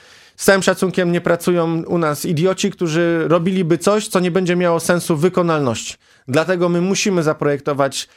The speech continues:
kąt przecięcia taki, który będzie miał odzwierciedlenie w przepisach. I to jest realne do zrobienia. My wiemy o tym i tak też się wpiszemy w przepis,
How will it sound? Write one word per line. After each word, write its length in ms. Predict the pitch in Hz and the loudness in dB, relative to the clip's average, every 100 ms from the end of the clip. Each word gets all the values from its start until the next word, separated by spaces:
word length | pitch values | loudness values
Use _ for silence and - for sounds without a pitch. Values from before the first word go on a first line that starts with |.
| _ _ _ _ _ _ _ | _ _ _ _ _ _ _
kąt 280 | 220 208 - | 0 0 -2
przecięcia 580 | - - - 160 151 127 | -2 0 2 0 2 0
taki, 440 | - 117 - 226 | 0 -2 -2 -4
który 320 | 226 190 175 | -2 0 2
będzie 380 | 143 175 214 190 | 2 2 2 0
miał 220 | 185 185 | 0 0
odzwierciedlenie 760 | 165 139 160 165 165 156 160 156 | -2 0 0 0 0 2 2 0
w 80 | - | -2
przepisach. 600 | - - 110 - 92 - _ | -2 -2 -2 -2 -4 -8 _
I 100 | 196 | -6
to 180 | - 254 | -2 0
jest 400 | 240 233 214 - | -2 -4 -6 -2
realne 640 | 139 156 - 180 185 175 165 | 2 2 4 2 2 2 2
do 220 | 127 175 | 4 4
zrobienia. 580 | 156 170 156 170 160 151 | 4 2 2 2 2 0
My 180 | 156 139 | 0 2
wiemy 340 | 156 175 165 | 2 2 2
o 100 | 156 | 0
tym 240 | 160 147 | -2 -4
i 140 | 147 147 | -4 -4
tak 240 | 170 156 | -2 -2
też 140 | 151 - | -4 -4
się 160 | 151 | -4
wpiszemy 580 | - - - 165 147 135 - - _ | -4 -6 -2 0 0 -4 -6 -20 _
w 180 | - - | -20 -6
przepis, 580 | - 151 190 254 254 | 0 0 -2 -6 -6